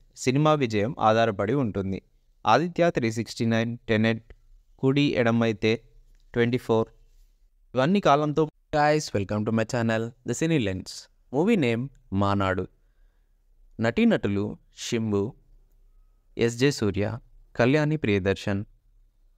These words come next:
ఎస్ఏ చంద్ర, చంద్రశేఖర్. సినిమాటోగ్రఫీ రిచర్డ్ ఎం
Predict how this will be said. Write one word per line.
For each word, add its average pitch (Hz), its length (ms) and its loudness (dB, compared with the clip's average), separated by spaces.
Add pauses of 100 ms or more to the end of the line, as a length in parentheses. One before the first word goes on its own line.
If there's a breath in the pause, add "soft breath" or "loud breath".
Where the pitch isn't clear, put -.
ఎస్ఏ 117 340 2 (120)
చంద్ర, 90 280 0 (520)
చంద్రశేఖర్. 110 460 0 (760)
సినిమాటోగ్రఫీ 156 800 0 (540)
రిచర్డ్ 143 460 0 (220)
ఎం 123 200 -2